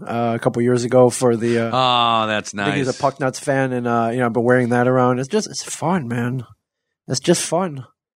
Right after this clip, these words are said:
Speaker 1: And, uh, I th-, you know, if you come here to Red Bank on the weekends, they have, uh, like, horse, horse-drawn
Speaker 2: Horse-drawn
Speaker 1: carriage
Speaker 2: carriage, yeah.
Speaker 1: rides, and, uh, there's, like, a Santa train, and, um, it's just a good
Speaker 2: Santa, Santa train sounds really dirty, man.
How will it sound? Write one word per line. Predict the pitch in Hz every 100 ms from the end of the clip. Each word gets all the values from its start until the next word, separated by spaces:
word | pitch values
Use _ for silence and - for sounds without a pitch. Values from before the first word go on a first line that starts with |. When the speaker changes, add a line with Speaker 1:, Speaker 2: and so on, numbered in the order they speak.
| _
Speaker 1:
And, | 135 139
uh, | 139
I | 139
th-, | 151
you | 160
know, | 151
if | 143
you |
come | 147 180
here | 170
to | 147
Red | 139 143
Bank | 156 151
on | 135
the | 131
weekends, | 143 160 139
they | 131
have, | 131 131 127
uh, | 117
like, | 104 95
horse, | - 139 139 - -
horse-drawn | 127 131 - - 135
Speaker 2:
Horse-drawn | 131 135 160
Speaker 1:
carriage | 139 180 214 90
Speaker 2:
carriage, |
yeah. | 151 208 135
Speaker 1:
rides, | 135 139 143 135
and, | 147 135
uh, | 127 127
there's, | 139
like, | 131
a | 123
Santa | - 135 147 139
train, | - 135 143 139 139 135 _ _ _ _
and, | 123 123 120 120
um, | 120 120 117 -
it's | 196 -
just | 262 262
a |
good | 208 214
Speaker 2:
Santa, | 160 147 151 127
Santa | - 160 151
train | 151 143
sounds | 131 131 107
really | 127 101
dirty, | - 98 87 76
man. | 76 76